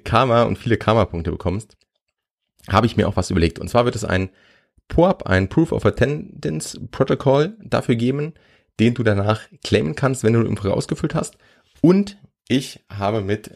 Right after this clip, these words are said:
Seneca gesprochen und darf fu-, für seinen neuen Kurs zehn Pakete verlosen an Teilnehmer. Und der neue Kurs von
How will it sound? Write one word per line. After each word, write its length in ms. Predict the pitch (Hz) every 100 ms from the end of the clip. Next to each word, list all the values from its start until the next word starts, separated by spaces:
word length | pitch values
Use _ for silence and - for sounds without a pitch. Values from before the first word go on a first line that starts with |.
| -
Seneca 420 | - - 127 87
gesprochen 580 | 87 - - - 95 98
und 420 | - 104 117 - -
darf 360 | 73 95 - _ _ _ _ _ _ _
fu-, 320 | - - 135 -
für 260 | - 175 151
seinen 260 | 123 120
neuen 300 | 101 107 110
Kurs 480 | - 107 123 - - _ _ _
zehn 540 | - - 110 117 127 135 _ _ -
Pakete 680 | 107 - 107 - 101 98 - _ _ _
verlosen 720 | - 101 101 120 87 98 120 -
an 280 | - 92 92
Teilnehmer. 560 | - 80 80 78 76 - _ - - _ _ _
Und 460 | 87 85 87 - - -
der 100 | 90
neue 200 | 95 131
Kurs 260 | - 123 -
von 420 | - 110 123 -